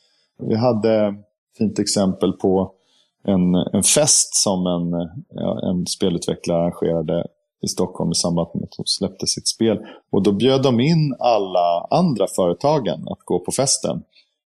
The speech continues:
Eh, och de som hade lokalen var liksom helt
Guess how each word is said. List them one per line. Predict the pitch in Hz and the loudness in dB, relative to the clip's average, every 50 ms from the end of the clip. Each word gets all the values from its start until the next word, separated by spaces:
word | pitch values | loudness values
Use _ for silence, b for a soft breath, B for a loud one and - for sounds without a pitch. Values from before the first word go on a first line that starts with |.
| _ _ - - | _ _ -6 -4
Eh, | 95 92 92 92 92 90 87 92 | -2 0 0 0 0 0 -2 -2
och | - - - - 104 101 95 | -4 -2 0 2 2 2 2
de | 104 104 101 98 98 98 98 | 2 2 4 2 2 2 0
som | - - 104 92 | 0 -2 0 0
hade | 95 101 95 98 | 2 2 2 2
lokalen | 95 92 - - 113 127 143 147 143 127 107 | 0 0 0 0 2 2 4 2 2 2 2
var | 98 95 92 | 2 2 2
liksom | 90 87 90 - - 87 85 85 82 - - - - - - - 78 95 | 0 0 -2 -4 -4 -4 -4 -4 -4 -6 -8 -12 -12 -10 -8 -6 -4 -2
helt | 107 92 87 - | -2 -2 -2 -4